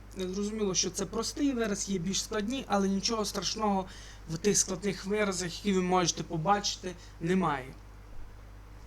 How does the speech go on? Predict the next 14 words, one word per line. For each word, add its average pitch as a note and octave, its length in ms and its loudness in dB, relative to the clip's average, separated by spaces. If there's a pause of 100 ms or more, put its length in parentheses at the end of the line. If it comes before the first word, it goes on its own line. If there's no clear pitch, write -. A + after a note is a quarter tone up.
(540)
Там F#3 260 2
є E3 220 2
ті E3 180 -2
ж - 100 10
самі E3 240 4
косинус, A3+ 520 -2
ті F#3 180 -8
ж - 60 -6
самі E3+ 320 -4
квадрати, G3+ 640 -2 (580)
е, D#3+ 420 -2
ті F#3+ 120 -4
ж - 100 2
самі F3+ 340 0